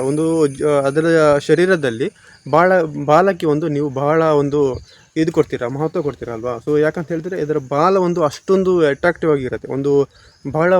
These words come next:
ಒಂದು ಒಳ್ಳೆಯ ರೀತಿಯಿಂದ ಇರುತ್ತೆ ಅಲ್ವಾ? ನೀವು ಈಗ ನೋಡಿರ್ಬೋದು ಒಂದು ಬೀಟಾ ಫಿಶ್ಶಿನ ಬಾಲ ಹೇಗಿರುತ್ತೆ ಅಂತ ಹೇಳಿ ಅಲ್ವಾ? So ಅದರ ಟೈಲ್ ಪ್ರತಿಯೊಂದು ಕೂಡ ಒಂದು ಬಾಲ ಅಂತ ಅಲ್ಲ,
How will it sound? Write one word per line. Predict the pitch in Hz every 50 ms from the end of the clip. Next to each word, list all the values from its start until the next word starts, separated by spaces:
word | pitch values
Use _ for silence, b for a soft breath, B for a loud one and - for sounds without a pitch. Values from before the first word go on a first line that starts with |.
| 170
ಒಂದು | 165 160 156 156 151 143
ಒಳ್ಳೆಯ | 139 156 175 175 170 156
ರೀತಿಯಿಂದ | 151 - 147 139 147 147 135 131
ಇರುತ್ತೆ | 120 113 - - - _ - -
ಅಲ್ವಾ? | 123 120 123 120 120 131 135
ನೀವು | 143 147 147
ಈಗ | 139 - 139 139
ನೋಡಿರ್ಬೋದು | 147 165 175 170 160 147 127 123 131
ಒಂದು | 131 131 127
ಬೀಟಾ | 147 156 175 160
ಫಿಶ್ಶಿನ | 151 139 - 147 139 135 127 135
ಬಾಲ | 143 147 156 185 - b b b b b _ -
ಹೇಗಿರುತ್ತೆ | 165 185 185 170 160 135 131 - 139
ಅಂತ | 123 - 113
ಹೇಳಿ | 104 98 - _ _ _ - _ _ _ _ _ _ _ _ _ _ - _ _ _ - - 156 156
ಅಲ್ವಾ? | 147 135 127 113 110 b b b b b
So | - 165 156
ಅದರ | 165 185 196 180 - 170
ಟೈಲ್ | 165 196 208 214 208 - -
ಪ್ರತಿಯೊಂದು | 151 139 - 220 220 220 220 202 190
ಕೂಡ | 151 127 - 127 139
ಒಂದು | 147 147 151 151 151 147 147 147 135 131
ಬಾಲ | 139 156 175 185 180 170
ಅಂತ | 156 - 135 120
ಅಲ್ಲ, | 120 131